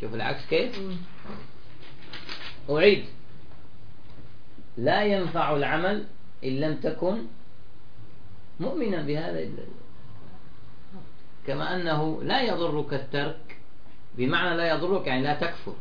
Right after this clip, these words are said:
Speaker 1: ليس المقصود لا يضرك بمعنى لا ينقص إيمانك، أو لا، هذا شيء آخر. لكن بمعنى لا تكفر إن تركت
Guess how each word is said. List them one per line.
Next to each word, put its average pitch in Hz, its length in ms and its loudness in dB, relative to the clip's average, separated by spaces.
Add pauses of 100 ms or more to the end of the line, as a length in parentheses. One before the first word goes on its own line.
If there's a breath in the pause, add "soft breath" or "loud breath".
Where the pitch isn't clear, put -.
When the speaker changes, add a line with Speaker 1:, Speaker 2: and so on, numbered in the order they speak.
(120)
Speaker 1:
ليس 104 220 -2
المقصود 120 420 -2
لا 120 180 0
يضرك 120 380 0
بمعنى 120 340 0
لا 120 100 0
ينقص 123 420 0
إيمانك، 123 480 0
أو 113 80 0
لا، 147 240 0 (340)
هذا - 180 -4
شيء 98 140 -4
آخر. 131 280 -2 (1400)
لكن 131 340 0
بمعنى 151 480 0
لا 196 140 2
تكفر 156 560 0 (720)
إن 135 180 -2
تركت 143 560 0